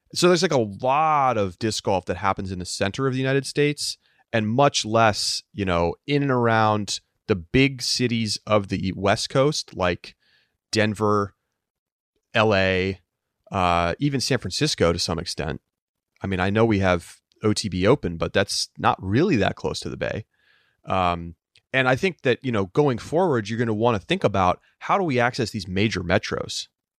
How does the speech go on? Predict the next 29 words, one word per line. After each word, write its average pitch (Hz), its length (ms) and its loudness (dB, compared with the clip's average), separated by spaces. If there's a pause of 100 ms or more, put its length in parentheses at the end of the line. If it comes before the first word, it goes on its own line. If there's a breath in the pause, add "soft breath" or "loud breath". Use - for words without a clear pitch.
(640)
You 120 80 -2
know, 120 80 6
the 113 80 0
closest 151 440 0
tournament 135 360 -2
to 120 80 -6
the 98 140 -4
New 107 140 -4
York 104 160 -2
City, 110 440 -2 (720)
I, 110 200 0
I 110 80 0
guess, 113 640 0
is 107 640 -2 (560)
this 107 240 0
Delaware 110 380 4
tournament. 156 440 0 (480)
And 98 400 2
then 104 360 2
maybe 107 800 0 (300)
you'd 101 200 -6
say 101 220 0
M 98 140 -2
V 95 120 -4
P. - 360 -12
It's - 80 -18
not 139 220 -4
that 107 200 -2
far 78 460 -4